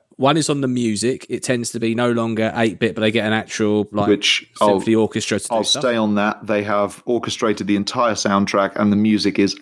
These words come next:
Speaker 2: absolutely incredible. It's
Speaker 1: Nice.
Speaker 2: so good.
Speaker 1: You've already touched upon it in terms of they've not rebuilt, but touched up the right areas in terms of graphics, so that certain elements look new, certain elements look jank.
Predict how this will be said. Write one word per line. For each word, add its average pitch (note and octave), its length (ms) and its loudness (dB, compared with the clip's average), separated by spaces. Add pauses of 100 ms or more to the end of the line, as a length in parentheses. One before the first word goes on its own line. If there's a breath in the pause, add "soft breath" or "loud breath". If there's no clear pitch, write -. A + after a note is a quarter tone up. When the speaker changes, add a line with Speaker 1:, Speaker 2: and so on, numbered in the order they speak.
Speaker 2:
absolutely G#2+ 680 2
incredible. F#2+ 800 -2 (160)
It's - 340 0
Speaker 1:
Nice. A2 300 -6
Speaker 2:
so G#2 380 0
good. F2+ 260 -6 (960 soft breath)
Speaker 1:
You've C3+ 160 -2
already D#3+ 160 2
touched - 300 -2
upon C3+ 200 -2
it B2+ 140 0
in B2 100 -6
terms B2 440 -2
of A#2 240 -2 (240 soft breath)
they've C3 180 2
not F3 160 2 (100)
rebuilt, D#3 600 0
but - 160 -4
touched - 420 -4
up C3+ 180 -2
the B2 120 -2
right B2 320 2
areas A#2 480 0
in A2+ 100 -6
terms A2 300 -2
of G#2+ 60 -8
graphics, A2 480 -4
so G#2+ 240 -2
that G#2 200 -6
certain B2 320 2
elements A2 500 -2
look A2 200 -6
new, F3+ 240 4
certain B2+ 280 0
elements A2+ 340 -6
look G2+ 120 -6
jank. G#2+ 320 -2